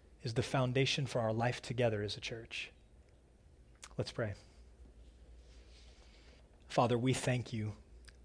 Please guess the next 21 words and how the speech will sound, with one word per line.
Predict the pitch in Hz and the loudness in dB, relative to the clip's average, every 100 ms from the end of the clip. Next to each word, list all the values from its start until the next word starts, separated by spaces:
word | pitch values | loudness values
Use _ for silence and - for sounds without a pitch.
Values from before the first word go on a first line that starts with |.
| - - | -20 -8
so | - - - 143 131 131 | -2 0 4 4 6 4
much | 120 101 101 - - - - - - - - - - - | 2 0 -2 -4 -4 -8 -20 -20 -20 -20 -20 -20 -18 -2
that | 127 | 2
in | 135 | 4
your | 131 | 4
divine | 117 117 120 131 | 2 2 2 0
providence, | 113 117 107 107 110 - - - - - - - - - - - - - - | 2 2 2 -4 -8 -10 -10 -14 -20 -20 -20 -20 -20 -20 -18 -16 -18 -20 -10
Paul | - 131 127 123 127 - | 6 8 10 6 4 -2
wrote | 120 120 123 - | 2 2 2 -4
to | - | -4
Timothy, | 117 117 107 - 101 - - - - - - - - - - - - - - - - - - - - - - - - - - - - - - - - - | -2 -2 -2 -4 -8 -8 -16 -20 -20 -20 -20 -20 -20 -20 -20 -20 -20 -20 -20 -20 -20 -20 -20 -20 -20 -20 -20 -20 -14 -14 -14 -16 -16 -18 -20 -20 -20 0
and | 139 127 | 6 6
that | 117 117 - - - - - - - - - - | 8 6 4 -8 -20 -20 -20 -20 -20 -20 -10 0
Luke | 127 131 147 147 | 4 8 8 8
and | 139 | 4
the | 123 | 8
other | 123 120 | 8 8
gospel | 107 120 123 - 131 | 8 6 6 6 6
writers | 131 131 131 123 | 8 8 6 4
wrote | 117 117 127 - | 4 6 6 2
to | - 123 113 104 | 0 2 2 0